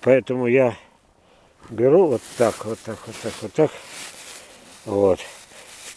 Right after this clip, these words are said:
Это временно. Временно. А потом сюда тряпочку вешаю. На всё лето. Вот это всё какой-то такой даст, такой, такой крону, что вот эту прививку, бог её знает, как искать. А её надо будет, кстати, видите,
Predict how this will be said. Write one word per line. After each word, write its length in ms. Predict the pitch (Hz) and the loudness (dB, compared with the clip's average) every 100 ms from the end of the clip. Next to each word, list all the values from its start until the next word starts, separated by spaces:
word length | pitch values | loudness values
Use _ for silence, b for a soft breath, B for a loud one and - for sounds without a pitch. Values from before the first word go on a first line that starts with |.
| - | 0
Это 220 | 127 139 | 4 6
временно. 500 | 135 143 104 90 82 - _ _ _ _ _ _ - - - | 6 2 2 -10 -14 -20 _ _ _ _ _ _ -20 -20 -4
Временно. 380 | 104 95 87 - | -2 -2 -6 -2
А 80 | 107 | 0
потом 320 | 139 185 147 | 4 2 2
сюда 360 | - 131 156 | -2 4 4
тряпочку 560 | 123 135 117 95 - 104 | 4 2 0 -2 -18 -14
вешаю. 420 | 92 87 - 82 - b b _ - | -12 -14 -16 -20 -20 b b _ -4
На 120 | 117 | -4
всё 200 | - 170 | 2 4
лето. 380 | 139 107 90 87 _ _ _ _ _ _ _ _ - 104 _ - | 4 2 0 -18 _ _ _ _ _ _ _ _ -20 -20 _ -2
Вот 180 | 139 | 4
это 200 | 156 143 | 4 2
всё 220 | 131 - 143 | -2 0 0
какой-то 440 | 151 - 160 123 | -2 0 0 0
такой 260 | 147 - 151 | -6 -2 -2
даст, 440 | 127 143 - - - _ b b b b b b _ - | 2 0 0 -18 -20 _ b b b b b b _ -8
такой, 280 | 110 - 127 | -6 0 0
такой 360 | 120 - 120 107 | 0 0 0 2
крону, 440 | - 160 156 101 | 4 6 4 0
что 240 | - 123 | -6 -4
вот 180 | 120 120 | -2 -2
эту 180 | 135 113 | -4 -6
прививку, 440 | 135 147 160 - | -2 0 0 -4
бог 440 | 107 107 104 135 131 | -8 -8 -2 -2 0
её 140 | 120 | 0
знает, 220 | 123 123 - | 2 0 0
как 200 | 110 107 | -4 -4
искать. 340 | - 101 85 - B B B | -4 -2 -4 -8 B B B
А 160 | - 117 | 0 2
её 260 | 131 190 | 4 2
надо 300 | 143 127 110 | 2 0 -2
будет, 320 | 107 104 92 - | -4 -4 -6 -4
кстати, 320 | 117 101 113 | 0 0 0
видите, 460 | 165 151 - 90 | 0 0 -4 -12